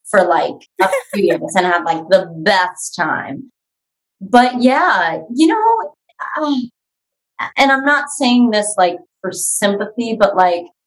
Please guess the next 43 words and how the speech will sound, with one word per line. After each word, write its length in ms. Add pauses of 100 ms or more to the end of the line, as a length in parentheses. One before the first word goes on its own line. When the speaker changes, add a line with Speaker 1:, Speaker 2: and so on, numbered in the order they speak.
(400)
Speaker 1:
it's 280
a 80
hard 480
game 240
out 240
there 440 (140)
for, 260
uh, 440 (140)
straight 500
cis 360
men 220
right 240
now 340
because 400
y'all 280
are 120
really 460
fucking 300
up. 200 (240)
Like, 220
it 260
doesn't, 680
<laughs> 320
it's, 280 (300)
it's 120
not 160
looking 320
good 220
for 100
you 200
guys. 420 (220)
You 100
know, 280
you're 80
taking 300
away 220
our 200
rights. 600 (260)
It's, 320
uh, 640
it's 140
not 240
sexy. 580